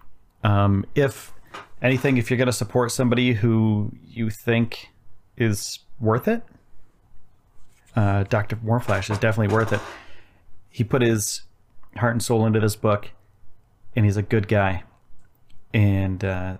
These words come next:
the book is hardcover on Amazon Prime right now. Um, I'm gonna quote my price. I don't know what your price is gonna be, but it's sixteen dollars and forty-eight cents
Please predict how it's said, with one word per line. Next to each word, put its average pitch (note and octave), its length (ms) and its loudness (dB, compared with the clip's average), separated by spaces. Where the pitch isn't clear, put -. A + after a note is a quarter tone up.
the A#2 140 0
book A2+ 300 0
is G#2 480 0
hardcover B2+ 760 0
on A2+ 200 2
Amazon A#2+ 500 0
Prime B2 320 0
right C3 160 -4
now. C3+ 280 -6
Um, G#2+ 280 2
I'm C3 120 2
gonna C#3 180 2
quote A#2+ 260 0
my B2 120 2
price. B3+ 320 -2
I C3+ 120 -2
don't B2+ 80 4
know A#2+ 80 4
what A#2 140 2
your A2 100 0
price A#2+ 180 0
is - 80 -12
gonna B2 140 0
be, B2 140 2
but A2 120 0
it's - 180 -6
sixteen - 400 -2
dollars G#2+ 320 2
and G#2 140 -2
forty-eight G2 460 -2
cents - 480 -12